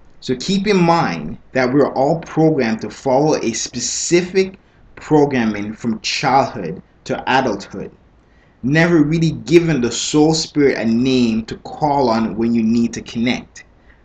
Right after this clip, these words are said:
That is important. So the reason why I say we never given the soul spirit a name to connect to, just like how this physical body, I, I go by, my name is Dwayne Sanderson. So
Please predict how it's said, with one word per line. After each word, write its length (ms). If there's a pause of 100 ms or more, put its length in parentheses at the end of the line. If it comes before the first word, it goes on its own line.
That 220
is 140
important. 540 (1080)
So 300
the 100
reason 320
why 120
I 40
say 240
we 160
never 140
given 260
the 80
soul 640
spirit 560
a 60
name 760
to 320
connect 540
to, 300 (500)
just 280
like 160
how 360
this 260
physical 500
body, 500 (160)
I, 220 (100)
I 140
go 240
by, 400 (320)
my 240 (160)
name 300
is 180
Dwayne 340
Sanderson. 560
So 480